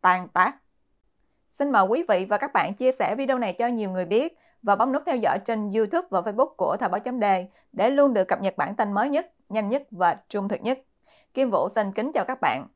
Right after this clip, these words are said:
và hẹn gặp lại các bạn trong chương trình lần tới. Kim Vũ xin kính chào quý vị và các bạn. Kính mời các bạn xem bản tin.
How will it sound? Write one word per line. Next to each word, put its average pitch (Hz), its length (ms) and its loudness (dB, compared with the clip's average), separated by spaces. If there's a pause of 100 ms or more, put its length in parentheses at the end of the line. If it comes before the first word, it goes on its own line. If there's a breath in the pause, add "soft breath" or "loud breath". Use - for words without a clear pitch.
và 196 160 6
hẹn 202 180 -4
gặp 196 120 0
lại 185 100 2
các 262 120 -4
bạn 160 260 -2
trong 196 320 -2
chương 240 160 -2
trình 185 280 -4
lần 170 260 -4
tới. 190 240 0 (2250 soft breath)
Kim 262 180 0
Vũ 202 200 8
xin 220 220 2
kính 262 180 -2
chào 175 160 6
quý 240 220 2
vị 175 180 4
và 180 120 4
các 262 160 -2
bạn. 165 240 2 (120)
Kính 175 140 0
mời 196 100 2
các 262 100 2
bạn 147 200 2
xem 202 220 0
bản 170 180 0
tin. 190 240 6